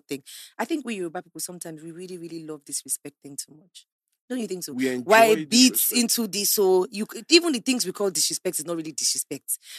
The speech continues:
Speaker 1: Somebody speaking out how they feel. How is that disrespectful? I don't
Speaker 2: Okay,
Speaker 1: understand.
Speaker 2: the, uh
Speaker 1: Tone, I get. Do you understand? Manner of
Speaker 2: Okay.
Speaker 1: delivery, I get. But then the way we were brought up as Yoruba people, at some point, it's almost like the sign, you, sign of
Speaker 2: Yeah, I agree,
Speaker 1: we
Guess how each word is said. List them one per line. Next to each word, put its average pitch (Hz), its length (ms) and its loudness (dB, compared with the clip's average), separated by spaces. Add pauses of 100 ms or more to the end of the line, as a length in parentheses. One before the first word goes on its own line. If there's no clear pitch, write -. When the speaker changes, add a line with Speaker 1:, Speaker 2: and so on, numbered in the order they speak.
Speaker 1:
Somebody 330 220 6
speaking 247 400 -2
out 202 180 6
how 185 160 2
they 160 140 -4
feel. 175 280 -4
How 240 100 8
is 220 80 4
that 185 140 2
disrespectful? - 600 -6 (280)
I 170 100 4
don't 180 180 4
Speaker 2:
Okay, - 0 - (160)
Speaker 1:
understand. 156 180 -12
Speaker 2:
the, 135 1080 -14
uh - 20 -18
Speaker 1:
Tone, 226 460 6 (340)
I 180 140 6
get. 165 340 0 (340)
Do 180 100 4
you - 20 10
understand? 180 400 2 (240)
Manner 240 220 8
of 208 100 6
Speaker 2:
Okay. 185 120 0
Speaker 1:
delivery, 180 360 -2
I 160 140 0
get. 156 260 2
But 208 120 0
then 233 120 4 (280)
the 226 60 0
way 285 140 8
we 311 100 6
were 214 140 6
brought 220 200 0
up 196 100 -4
as 170 100 -2
Yoruba 175 340 0
people, 170 320 -2
at 233 160 2
some 254 160 2
point, 208 200 -2
it's 220 60 -2
almost 240 200 -2
like 185 180 2 (380)
the 180 100 -2
sign, 240 360 6
you, 220 260 -2 (100)
sign 302 320 6
of 208 160 2
Speaker 2:
Yeah, 226 120 -8
I 185 40 -12 (140)
agree, 185 200 -6
Speaker 1:
we 254 100 8